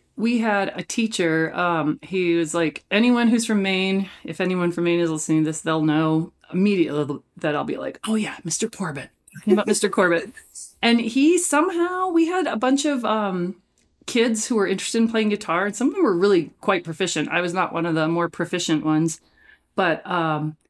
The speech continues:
Speaker 1: that got fostered into him being like, "Let's create this musical group."
Speaker 2: Oh, neat.
Speaker 1: And we called ourselves the Honey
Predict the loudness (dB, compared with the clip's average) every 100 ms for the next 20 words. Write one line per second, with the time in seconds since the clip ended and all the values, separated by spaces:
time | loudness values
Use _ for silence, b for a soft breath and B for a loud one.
0 | _ _ _ _ _ _ _ -4 0 0
1 | 0 -2 -2 -2 -2 0 0 0 -2 -4
2 | -4 0 2 4 4 4 2 -4 -8 -2
3 | 0 2 2 2 0 -2 -4 -6 -8 -8
4 | -2 0 2 0 -4 0 2 4 2 0
5 | 0 0 0 0 -6 b b b _ 0
6 | 0 0 0 0 -2 -2 -2 -2 -2 0
7 | 0 2 2 2 -2 -2 -2 0 2 2
8 | 2